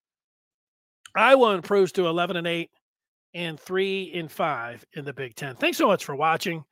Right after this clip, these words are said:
Hope everybody has a, a great weekend. You know, I was, I, I enjoyed Sherrone Moore speaking at half. I, I did not hear or I did not see any Jared Goff chants breaking out at the Chrysler Center.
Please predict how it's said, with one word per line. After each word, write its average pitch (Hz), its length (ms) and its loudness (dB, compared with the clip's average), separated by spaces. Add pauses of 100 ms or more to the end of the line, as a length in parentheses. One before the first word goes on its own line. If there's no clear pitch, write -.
(400)
Hope 254 120 4
everybody 190 360 4
has 165 260 0
a, 151 220 -4
a 156 100 -8
great 190 260 -2
weekend. 165 480 -4 (460)
You 202 80 4
know, 208 80 8
I 190 160 4
was, 202 240 4 (240)
I, 190 300 2
I - 20 0 (240)
enjoyed 214 600 8
Sherrone 226 480 0
Moore 208 560 2 (720)
speaking 214 540 -2
at 190 140 2
half. 190 520 0
I, 185 140 2 (100)
I 196 100 4
did 185 240 0
not 240 340 4
hear 254 800 6
or 196 160 4
I 180 120 4
did 175 180 -4
not 208 240 2
see 240 580 -4
any 196 280 -4
Jared 196 640 0
Goff 208 600 4 (300)
chants 226 480 -4
breaking 208 460 -2
out 220 180 -2
at 202 40 -8
the 208 80 -10
Chrysler 220 400 -4
Center. 208 380 -4